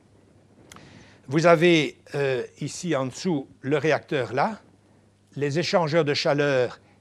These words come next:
qui produisent la vapeur, vapeur qui est envoyée dans les turbines, turbines qui font tourner les alternateurs, alternateurs qui produisent l'électricité. Alors, de ce co-, de l'autre côté, ici, il y a un bâtiment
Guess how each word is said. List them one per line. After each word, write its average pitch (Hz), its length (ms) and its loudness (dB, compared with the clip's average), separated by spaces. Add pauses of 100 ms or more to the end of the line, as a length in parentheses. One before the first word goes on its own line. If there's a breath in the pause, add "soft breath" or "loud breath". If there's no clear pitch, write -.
(120)
qui - 100 -12
produisent 135 460 -6
la 127 100 -2
vapeur, 180 640 0 (300 soft breath)
vapeur 160 460 0
qui - 100 -8
est - 120 -8
envoyée 147 580 -2
dans 123 160 -6
les 113 120 -8
turbines, 190 500 -2 (380 soft breath)
turbines 151 320 -4
qui 151 80 -8
font 127 180 -10
tourner 131 240 -6
les 117 140 -6
alternateurs, 101 560 -4 (280)
alternateurs 104 520 -8
qui - 100 -16
produisent 123 340 -10
l'électricité. - 600 -16 (840 soft breath)
Alors, 165 380 4 (200)
de 143 120 -2
ce 196 140 0
co-, 170 180 0
de 131 200 -2
l'autre 208 240 2
côté, 160 460 -2 (920 loud breath)
ici, 196 360 -6 (920 loud breath)
il 156 60 -4
y 170 40 4
a 180 80 4
un 175 60 2
bâtiment 190 840 0